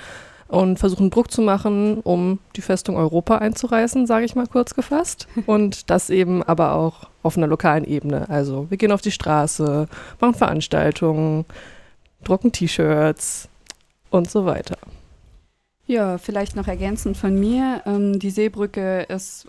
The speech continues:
Speaker 2: eine europaweite Initiative, eine Graswurzelbewegung. Das heißt, sie, ähm,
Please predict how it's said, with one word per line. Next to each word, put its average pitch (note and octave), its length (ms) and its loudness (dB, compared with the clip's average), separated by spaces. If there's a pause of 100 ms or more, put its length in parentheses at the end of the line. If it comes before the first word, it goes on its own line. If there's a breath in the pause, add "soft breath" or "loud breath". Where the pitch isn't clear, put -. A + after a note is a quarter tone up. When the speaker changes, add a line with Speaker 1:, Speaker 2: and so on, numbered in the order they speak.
Speaker 2:
eine F3+ 300 -2
europaweite B3+ 600 -2
Initiative, A3 540 -2
eine F3+ 180 -2
Graswurzelbewegung. G3 1160 -2
Das - 200 -12
heißt, E3+ 360 -6
sie, F3 260 2
ähm, E3+ 400 2